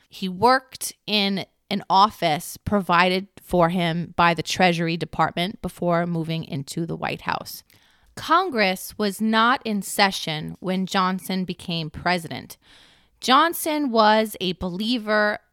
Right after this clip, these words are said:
in states' rights and a strict constructionist when it came to the Constitution. His plan for Reconstruction was similar to Lincoln's. He took advantage of Congress's absence and quickly got moving,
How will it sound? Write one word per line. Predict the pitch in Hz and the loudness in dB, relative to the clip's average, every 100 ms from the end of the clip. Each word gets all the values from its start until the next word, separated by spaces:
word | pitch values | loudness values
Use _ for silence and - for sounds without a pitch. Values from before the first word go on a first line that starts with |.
| - | -8
in | 185 180 175 | -4 -4 -6
states' | - - 185 170 - - | -10 -4 -2 -2 -6 -8
rights | 160 151 143 - - - | -4 -2 -4 -10 -16 -6
and | 175 180 175 180 | -2 0 0 -4
a | - 165 | -6 -6
strict | - - - 254 247 - - - | -4 -6 -2 -2 -2 -8 -16 -10
constructionist | 226 208 - 202 185 - 165 151 151 - - - | -4 -4 -2 0 0 -2 -6 -6 -8 -12 -16 -10
when | 185 | -8
it | 175 | -8
came | - 160 156 | -8 -6 -6
to | - | -6
the | 170 | -10
Constitution. | - 147 143 - 156 - 175 - 131 139 _ - - - - | -6 -6 -6 -8 -10 -6 -4 -4 -8 -10 _ -20 -20 -20 -6
His | 226 - | -4 -4
plan | - 254 330 415 | -4 0 0 0
for | 330 | 0
Reconstruction | 247 240 262 240 - 175 175 - 170 165 - - | 0 0 -2 -4 -2 -2 -2 -4 -4 -4 -8 -6
was | 170 170 165 170 | 0 0 0 -4
similar | - - 226 220 208 196 202 | -10 -6 -2 0 2 0 -2
to | - 175 | -4 -8
Lincoln's. | 165 139 170 - - - - _ - _ _ | -6 -6 -8 -10 -12 -16 -20 _ -20 _ _
He | - 240 | -4 -4
took | - - 381 - | -2 2 2 2
advantage | 254 202 196 190 190 - 170 - - - | -4 -2 0 2 0 -4 -8 -8 -14 -6
of | 160 165 | -4 -4
Congress's | - - 214 233 208 214 202 190 - | -8 0 0 2 -2 -2 -2 -4 -2
absence | 156 156 - 151 165 151 - | -2 -2 -4 -8 -8 -10 -8
and | 175 170 | -6 -6
quickly | - 202 - 180 | -4 -6 -4 -6
got | 170 156 - | -2 -2 -2
moving, | 165 180 190 151 117 | -4 0 0 -2 -6